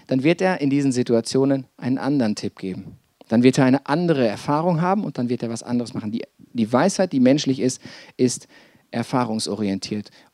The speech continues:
und gar nicht immer individuell. Wie auch? Weil wir können den anderen gar nicht so detailliert kennen,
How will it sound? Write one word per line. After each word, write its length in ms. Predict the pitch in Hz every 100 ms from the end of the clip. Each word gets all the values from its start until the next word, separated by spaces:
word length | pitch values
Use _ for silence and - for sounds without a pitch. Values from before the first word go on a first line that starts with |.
| _
und 200 | - 110
gar 140 | - 151
nicht 160 | 202
immer 200 | 190 170
individuell. 640 | 180 165 151 151 180 120 - - _ _ _
Wie 220 | 139 175
auch? 280 | 98 101 - _ _
Weil 120 | - 120
wir 80 |
können 200 | 117 143
den 120 | 131 127
anderen 260 | 131 123
gar 140 | 117 120
nicht 160 | 120
so 160 | 113 120
detailliert 520 | 113 117 113 113 110
kennen, 380 | - 151 113 98